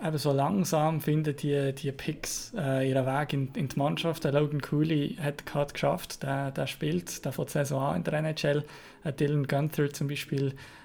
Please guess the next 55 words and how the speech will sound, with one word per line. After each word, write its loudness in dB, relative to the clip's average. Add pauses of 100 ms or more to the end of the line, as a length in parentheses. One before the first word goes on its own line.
(120)
ähm, 2
wo 6
auch 2
schon -4
ein 2
bisschen 4
N - (100)
H 2
L-Zeit -4
gesehen 2
hat, -2
der 0
hat 0
man 0
jetzt -8 (160)
nochmal 0
zurückgeschickt -4
in -2
die 0
A 0
H 2
L. -2 (760)
Ist -8
noch 0
schwierig -2
zu -2 (100)
beurteilen, 0
amix, 0 (340)
ob 0
die 0
Leute 2
dann 2
auf 0
einmal 0
gerade 2
wieder 0
da 4
stehen, 2
ähm, 2
auf 0
Saisonstart 0
und -2
es -2
einfach -2
irgendwie 0
nochmal 2
drei -2
Dollar 0
gespart -2
für -2
ein 0
Cap -2
war, 2
ist 0
irgendetwas. 0